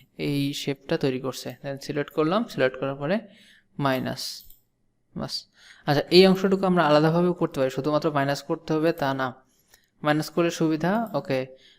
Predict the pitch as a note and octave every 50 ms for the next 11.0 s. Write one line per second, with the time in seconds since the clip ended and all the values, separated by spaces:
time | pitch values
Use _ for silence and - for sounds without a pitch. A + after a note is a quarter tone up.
0 | _ - - D3+ D3 D3 D3 C#3+ - - - D3+ D3 C#3 C#3+ D3 C#3+ D#3 D3+ D3+
1 | D3+ - - - E3 D#3+ E3+ E3+ E3+ - D3+ D3 - - - C#3+ - C3+ C3+ B2+
2 | B2 C3 C3 C3 C3 C3 C#3+ D3 F3+ F3+ - D3 C#3 C#3+ C#3 C#3 - C#3 C#3 C#3
3 | - - - - D3 - - - D#3+ E3 D#3+ - - C#3 B2+ B2+ B2+ B2+ - -
4 | _ _ - - - _ _ - D#3 D3+ D#3 D3+ - - D#3+ E3 D#3+ - - F3
5 | F3 F3+ G3 A3 B3+ C4 - F#3 D3+ D3 C#3+ C3 C#3 C3+ C3 C3+ C3+ C3 - -
6 | D#3 D3+ D3+ D#3+ F3+ A3 B3+ - - - - _ _ _ _ _ _ _ _ _
7 | _ _ - - C3+ C3+ C#3 C#3 C#3+ D3+ D3 - - D#3+ D#3 D#3 F#3 G#3+ A#3+ A3+
8 | D#3 C#3 C3+ C3 C3 C3 B2+ C3 C3 C3+ D3 F#3+ G#3 - - - - - C#3 C3+
9 | - C#3 C#3 C#3+ C#3 - D3 C#3+ D3 D#3+ G#3 A#3 A3+ - - - - - _ _
10 | _ _ _ _ _ _ - D3+ C#3+ C3 B2+ - - - - A#2+ A2+ - - -